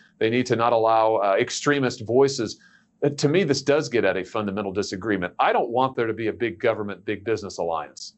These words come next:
I'm against that. I don't want the government to be using companies as a cat's paw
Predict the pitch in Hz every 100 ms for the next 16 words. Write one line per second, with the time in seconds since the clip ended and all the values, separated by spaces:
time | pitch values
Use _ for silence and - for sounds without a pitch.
0 | - 131 135 127 107 73 65 - 123 156
1 | 127 117 127 135 - _ _ - 110 120
2 | 117 110 101 - 110 98 107 113 110 104
3 | 120 117 110 98 95 - - 120 113 -
4 | 107 92 87